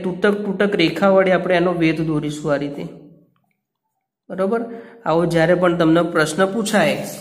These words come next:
કે આમાં વેધ દોરો, તો તમારે આવી રીતે દોરવાનો. બરોબર? આ ગુરુકોણ ત્રિકોણ છે. ગુરુકોણ ત્રિકોણમાં જે એક બાજુ છે એને તમે લંબાવશો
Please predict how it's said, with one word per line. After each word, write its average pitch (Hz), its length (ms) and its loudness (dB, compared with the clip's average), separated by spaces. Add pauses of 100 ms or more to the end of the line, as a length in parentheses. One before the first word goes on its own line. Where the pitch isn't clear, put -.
(240)
કે 170 60 -6
આમાં 160 280 0
વેધ 165 200 0
દોરો, 175 340 0
તો 156 100 -2
તમારે 165 300 0
આવી 151 180 0
રીતે 165 200 -2
દોરવાનો. 143 460 -4 (580)
બરોબર? 214 300 2 (300)
આ 170 40 -6
ગુરુકોણ 185 500 2
ત્રિકોણ 165 420 -2
છે. 180 120 -4
ગુરુકોણ 185 560 -2
ત્રિકોણમાં 175 840 0 (420)
જે 160 160 -2
એક 180 220 -2
બાજુ 165 280 0
છે 190 140 -2
એને 180 120 2
તમે 175 240 -2
લંબાવશો 170 1000 0